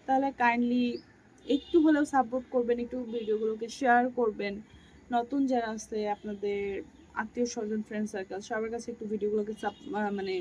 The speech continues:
শেয়ার করবেন, লাইক, কমেন্ট করবেন। প্লাস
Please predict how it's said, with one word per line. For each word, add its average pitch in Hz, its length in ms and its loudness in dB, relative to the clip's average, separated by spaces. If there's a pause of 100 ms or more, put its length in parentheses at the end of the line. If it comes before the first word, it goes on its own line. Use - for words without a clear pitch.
(140)
শেয়ার 214 360 -2
করবেন, 196 360 -4 (200)
লাইক, 214 300 0
কমেন্ট 226 280 -6
করবেন। 196 340 -2 (520)
প্লাস 226 280 -2